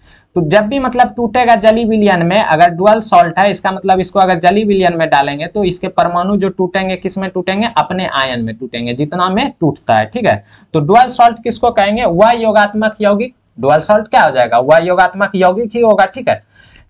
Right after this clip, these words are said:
जिसमें क्या होगा? प्रत्येक परमाणु की संयोजकता क्या होगा?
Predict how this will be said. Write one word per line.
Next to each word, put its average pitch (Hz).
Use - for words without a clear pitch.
जिसमें 220
क्या 240
होगा? 110
प्रत्येक 262
परमाणु 233
की 254
संयोजकता 226
क्या 220
होगा? 220